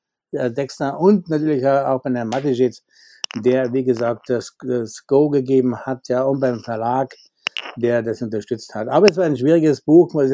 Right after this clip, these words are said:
war das schwierigste Buch überhaupt, ja. Nicht nur für mich alleine, sondern auch für die anderen. Das war schon teilweise grenz-, grenzwertig. Aber ja, jetzt am Schluss, ja, haben wir es in der Hand und ist überglücklich und stolz. Und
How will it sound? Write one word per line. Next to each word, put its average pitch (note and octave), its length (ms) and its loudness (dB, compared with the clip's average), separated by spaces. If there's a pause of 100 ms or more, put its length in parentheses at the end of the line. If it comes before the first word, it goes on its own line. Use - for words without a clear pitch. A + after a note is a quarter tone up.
war C3+ 140 2
das A#2+ 140 -2
schwierigste C#3+ 380 -2
Buch C3+ 240 0
überhaupt, B2+ 640 -4
ja. C3 260 -2 (460)
Nicht C#3+ 180 -4
nur D3 100 2
für B2 120 -2
mich D3+ 220 0
alleine, C3 360 -2
sondern B2+ 220 -2
auch A#2 120 -8
für B2 80 -4
die A#2+ 80 -2
anderen. C3+ 400 -4
Das A#2+ 160 -4
war B2+ 140 -4
schon B2 160 -6
teilweise A#2 420 -4
grenz-, C3 380 -6 (400)
grenzwertig. B2 720 -4 (500)
Aber B2+ 680 0 (140)
ja, G#2 300 -6 (160)
jetzt C#3 400 -4
am A#2+ 180 -8
Schluss, C#3 360 -4
ja, A#2 220 -2
haben A#2 120 -6
wir A#2+ 60 -8
es A#2 60 -8
in A#2 100 -6
der A2 120 -6
Hand A2+ 280 -6 (540)
und B2 120 -6
ist A2 100 -8
überglücklich B2+ 680 -2
und A#2+ 140 -10
stolz. A#2 480 -6
Und A2 500 -12